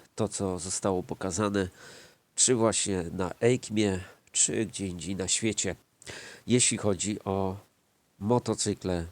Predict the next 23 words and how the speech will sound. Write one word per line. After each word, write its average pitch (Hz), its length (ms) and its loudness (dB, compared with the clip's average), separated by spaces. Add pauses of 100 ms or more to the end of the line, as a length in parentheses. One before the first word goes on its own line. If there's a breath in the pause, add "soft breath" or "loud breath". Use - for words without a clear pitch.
(380)
o 92 260 0
motocyklizm. 101 800 -2 (440)
No 123 160 -2
i 107 120 0
przyszłość - 440 -2
tego 90 220 -4
wszystkiego, 95 600 -2 (160)
w 87 60 -8
jakim 110 280 0
kierunku 98 400 -2
to 104 120 -2
się 120 140 2
toczy, 127 420 2 (640 loud breath)
w 92 80 -10
jakim 120 340 0
rozwija, 113 680 6 (180)
czy - 140 0
nam 104 180 -4
się 110 140 0
to 123 100 0
podoba, 110 600 4
czy - 200 -2
nie, 107 280 4